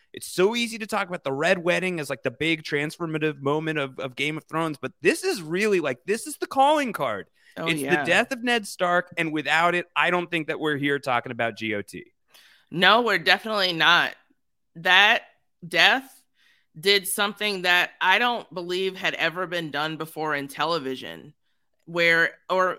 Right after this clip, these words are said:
Speaker 2: even a lot of movies, uh, other than maybe the Scream franchise,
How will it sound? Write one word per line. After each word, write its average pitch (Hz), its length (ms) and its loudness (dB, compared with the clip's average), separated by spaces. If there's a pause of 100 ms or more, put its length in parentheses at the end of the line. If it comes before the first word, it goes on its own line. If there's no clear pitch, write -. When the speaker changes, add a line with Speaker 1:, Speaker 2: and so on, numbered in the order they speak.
Speaker 2:
even 202 360 -4
a 180 100 0
lot 196 220 2
of 185 100 -4
movies, 165 840 -6
uh, 165 280 4
other 180 240 0
than 170 160 -4
maybe 175 240 -4
the 143 100 -8
Scream 208 520 -8
franchise, 117 920 -6